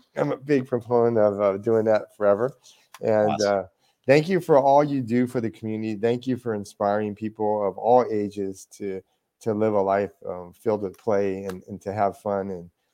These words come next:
Speaker 1: and, and, and the great music that you're, you're putting out there and great dancing. So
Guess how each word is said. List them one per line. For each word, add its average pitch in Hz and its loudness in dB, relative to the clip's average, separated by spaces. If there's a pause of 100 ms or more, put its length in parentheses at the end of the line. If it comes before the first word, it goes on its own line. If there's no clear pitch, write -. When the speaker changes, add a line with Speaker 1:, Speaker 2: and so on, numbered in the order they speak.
(360)
Speaker 1:
and, 104 0
and, 101 -4
and 110 -2
the 101 -2
great 107 0
music 101 -4 (160)
that 95 -4
you're, 95 -6
you're 95 -8
putting 98 -8
out 95 0
there 95 -4
and 92 -8
great 95 -2
dancing. 92 -6
So 90 -6